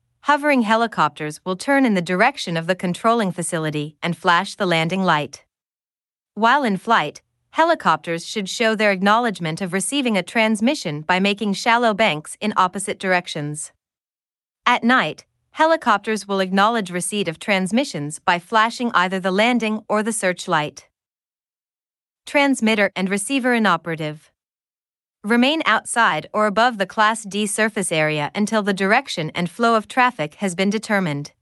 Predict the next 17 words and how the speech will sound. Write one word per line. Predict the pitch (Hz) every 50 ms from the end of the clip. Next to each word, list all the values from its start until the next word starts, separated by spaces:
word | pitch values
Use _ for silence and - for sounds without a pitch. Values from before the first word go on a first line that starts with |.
| _ _ _ _
Then, | - 247 226 165 151 156 165 - _ _ _ _ _ -
join | - 254 277 302 311 285
the | 254 -
airport | - 190 196 190 - 208 196 - -
traffic | - - 226 240 240 233 196 -
pattern | - 185 160 151 151 151 147 151 -
and | - 185 196
maintain | 196 196 196 202 202 214 220 208 202 190
visual | 185 220 247 214 233 202 190 185
contact | - - 240 254 262 254 - 165 143 151 - -
with | 202 196 -
the | 202
tower | 190 - 226 277 277 226 160 147 147 156 -
to | - 214
receive | 180 180 175 - - 196 185 170
light | 185 190 196 226 - -
signals. | - 226 208 185 175 151 143 143 147 - - -